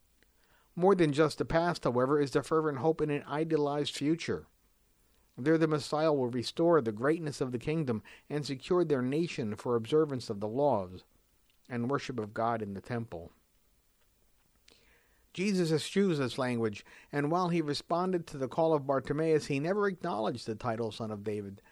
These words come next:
that Bartimaeus used. Jesus left the title and all of its implications resonate with the crowds,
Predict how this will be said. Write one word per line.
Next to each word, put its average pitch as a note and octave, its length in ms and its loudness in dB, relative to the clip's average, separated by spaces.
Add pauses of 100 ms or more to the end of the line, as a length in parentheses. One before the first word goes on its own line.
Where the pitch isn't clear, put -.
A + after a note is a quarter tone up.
(200)
that A#2 320 -6
Bartimaeus A2+ 640 -2
used. A2+ 520 -6 (1300)
Jesus C3 400 -4
left B2+ 220 -4
the A2+ 80 -4
title C#3 360 -2
and A#2 120 -2
all D3 180 2
of C3 100 0
its C#3+ 140 -6
implications B2 640 -4
resonate D3+ 420 0
with A2 120 -6
the A2 80 -6
crowds, E3+ 520 -4